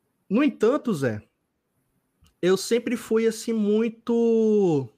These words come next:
incomodado com o modelo educativo, sabe? E eu lembro que nesse período de dois mil e doze, durante toda a minha formação acadêmica, né,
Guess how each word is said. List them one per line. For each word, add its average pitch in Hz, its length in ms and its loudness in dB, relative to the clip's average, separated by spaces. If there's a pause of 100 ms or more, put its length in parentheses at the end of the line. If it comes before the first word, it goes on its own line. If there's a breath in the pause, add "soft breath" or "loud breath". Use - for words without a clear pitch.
(260)
incomodado 170 1000 -2 (220)
com 143 180 -2
o 147 60 -2
modelo 151 380 0
educativo, 117 800 -6 (460)
sabe? 127 400 -6 (360)
E 165 100 0
eu 180 100 2
lembro 202 260 0
que 214 220 -4
nesse 214 300 -2
período 202 640 -2
de 170 100 -6
dois 175 240 -2
mil 180 140 -2
e 165 40 -4
doze, 160 560 2
durante 156 360 -2
toda 185 240 -2
a - 20 0
minha 208 120 -2
formação 165 920 -2
acadêmica, 151 880 -2
né, 147 220 -4